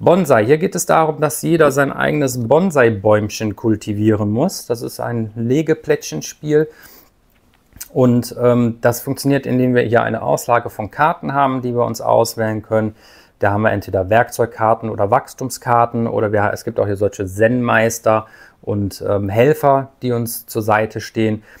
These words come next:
Und, äh, durch die Auswahl der Karten bekommen wir unterschiedliche Plättchen dann als Ressource in unser Lager. Und wenn wir dann die Kultivierung durchführen,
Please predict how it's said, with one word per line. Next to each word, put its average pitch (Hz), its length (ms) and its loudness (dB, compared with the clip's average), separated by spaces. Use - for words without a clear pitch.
Und, 107 340 -4
äh, 107 240 -2
durch 110 280 -4
die - 100 -6
Auswahl 127 340 2
der 110 100 2
Karten 120 380 -2
bekommen 110 300 -6
wir 107 60 -4
unterschiedliche 107 680 -10
Plättchen 160 480 -4
dann 123 140 0
als 107 200 -6
Ressource 139 400 -4
in 120 80 -8
unser 104 280 -2
Lager. 120 580 4
Und 107 140 -8
wenn 110 100 -4
wir 107 140 -2
dann 104 240 -2
die 101 60 -14
Kultivierung 123 760 -4
durchführen, 113 580 -2